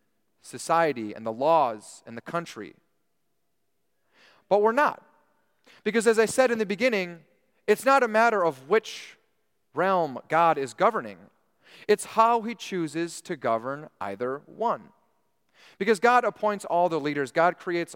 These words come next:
all governments, and everything is still in God's hands. And so as Christians, we pray for our country, we pray for our leaders,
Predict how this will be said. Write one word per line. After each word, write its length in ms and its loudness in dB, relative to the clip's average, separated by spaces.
all 500 -2
governments, 720 -8
and 100 2
everything 400 0
is 100 -6
still 380 -2
in 240 -8
God's 360 -2
hands. 640 -18
And 120 -6
so 140 4
as 100 0
Christians, 1000 -4
we 100 -8
pray 400 2
for 200 0
our 80 0
country, 540 -14
we 120 -4
pray 560 -2
for 320 -4
our 180 -4
leaders, 760 -12